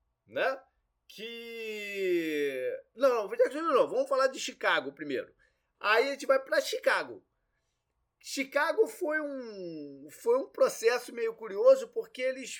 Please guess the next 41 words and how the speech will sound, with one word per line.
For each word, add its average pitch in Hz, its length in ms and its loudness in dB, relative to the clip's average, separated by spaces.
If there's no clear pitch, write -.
foram 277 220 -4
se - 120 -16
caminhando 269 600 -4
pra 247 200 -2
vários 349 340 -4
pontos. - 420 -6
Cada 254 260 2
hora 349 180 4
parecia 311 480 -4
que - 100 -10
alguma 254 320 -4
coisa 254 260 2
era, 240 340 2
era 220 120 -2
favorita, 185 580 0
né? 254 300 2
Logo 240 260 0
de 151 100 -10
cara 233 280 -2
veio, 185 560 -2
veio, 160 520 0
veio 190 180 -4
o 190 60 -8
boato 180 400 -6
que 185 100 -16
o 156 60 -12
Flores 170 460 -6
era 220 180 -2
o - 40 -12
cara 175 260 -4
deles. 233 640 10
Aí 214 360 -2
viraram 214 580 -4
pra 226 140 -14
um 202 80 -18
pacote 185 520 -6
lá 202 240 -4
do, 165 380 -10
do, 131 720 -12
do, 151 180 -18
do 135 180 -20